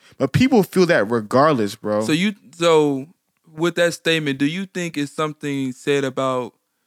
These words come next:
Speaker 2: like, that person? Like, if I, if I come up to you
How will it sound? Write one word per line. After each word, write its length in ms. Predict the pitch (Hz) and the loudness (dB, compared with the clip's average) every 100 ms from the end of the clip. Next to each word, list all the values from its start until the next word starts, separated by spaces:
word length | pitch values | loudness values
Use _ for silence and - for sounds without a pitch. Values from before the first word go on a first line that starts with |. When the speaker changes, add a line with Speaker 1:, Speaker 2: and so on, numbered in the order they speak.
| _ _ _ - | _ _ _ -10
Speaker 2:
like, 280 | 131 127 123 | -6 -6 -2
that 300 | 143 135 - | 0 0 -2
person? 680 | - 151 151 151 147 147 - | -2 -2 -2 -8 -8 -10 -8
Like, 480 | 135 131 123 _ _ _ _ _ _ _ _ _ _ _ _ _ _ _ _ _ _ _ _ _ _ | -6 -6 -10 _ _ _ _ _ _ _ _ _ _ _ _ _ _ _ _ _ _ _ _ _ _
if 140 | 151 151 | -2 2
I, 200 | 190 196 | 4 2
if 120 | 170 165 | 2 2
I 140 | 196 | 2
come 200 | 196 185 | 0 0
up 120 | 160 | -2
to 100 | - | -4
you 300 | 151 135 127 | -6 -6 -8